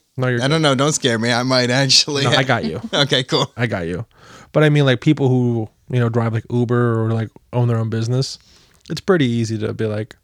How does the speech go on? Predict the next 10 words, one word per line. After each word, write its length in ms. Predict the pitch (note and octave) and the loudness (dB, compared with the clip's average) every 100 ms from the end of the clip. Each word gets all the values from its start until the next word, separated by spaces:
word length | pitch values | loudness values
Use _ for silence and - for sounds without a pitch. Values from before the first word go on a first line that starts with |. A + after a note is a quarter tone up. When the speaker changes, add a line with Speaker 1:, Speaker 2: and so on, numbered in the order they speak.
| _ - | _ -12
Speaker 1:
"I 60 | |
fucked 240 | - A#2 A#2+ | -8 -8 -4
up. 180 | A#2+ - _ - - _ - | -6 -8 _ -20 -20 _ 0
Speaker 2:
Oh. 240 | A2+ G2+ - D3+ C3+ | 0 -2 -8 -16 -6
Speaker 1:
I 80 | A#2+ | -2
fucked 200 | C3 G#2+ | -2 -2
up 60 | |
my 100 | A2+ | -2
taxes." 500 | A#2+ B2 A#2+ B2+ B2 | 0 0 0 -4 -4
Speaker 2:
Gotcha. 480 | C#3 A#2 - - A#2+ | -2 -2 -2 -4 -6